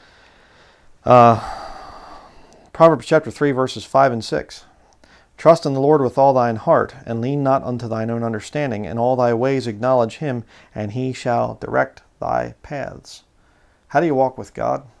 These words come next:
Trust the Lord with all thine heart. Lean not unto thine own understanding.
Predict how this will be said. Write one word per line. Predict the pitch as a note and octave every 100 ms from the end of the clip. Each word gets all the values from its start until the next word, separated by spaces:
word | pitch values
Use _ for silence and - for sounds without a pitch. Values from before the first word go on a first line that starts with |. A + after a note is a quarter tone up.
| _ _ _ _ _ _ _ _ _ _ _ _ _ _ _ _ _ _ _ _ -
Trust | B2+ A#2 -
the |
Lord | G#2+ A#2+ C3+ - _ _ _ _ _ _ _
with | - -
all | A2+
thine | A#2
heart. | A#2 C#3 D3+ _ _ _ _ _ - - _ _
Lean | A2 D3 D#3
not | D3+ D3+
unto | C3 C3
thine | B2 C3
own | C3 C3
understanding. | C3 A#2+ - C#3+ F#2 A2